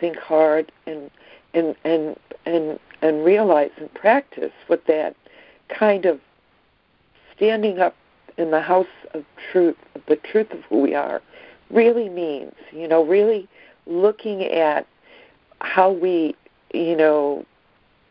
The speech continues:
um, disappreciate each other, um, criticize one another, instead of loving each other and bringing out the best in, in one another, and, you know, just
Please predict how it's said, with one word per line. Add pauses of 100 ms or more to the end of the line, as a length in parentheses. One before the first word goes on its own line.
(720)
um, (480)
disappreciate
each
other, (440)
um, (220)
criticize (100)
one
another, (380)
instead
of
loving
each
other
and
bringing
out (540)
the
best (140)
in, (220)
in
one
another,
and, (560)
you
know,
just